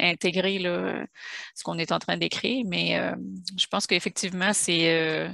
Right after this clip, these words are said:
c'est un sujet, euh, qu'on pourrait aussi, euh, explorer, euh, dans d'autres moments.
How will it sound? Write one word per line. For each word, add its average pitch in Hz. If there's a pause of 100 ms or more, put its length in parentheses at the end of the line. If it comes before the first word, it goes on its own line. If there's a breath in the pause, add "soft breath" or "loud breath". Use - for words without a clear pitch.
(360 loud breath)
c'est -
un 190
sujet, 190
euh, - (340)
qu'on 185
pourrait 196
aussi, 214
euh, 170
explorer, 185
euh, 180 (1200 loud breath)
dans 180
d'autres 190
moments. 175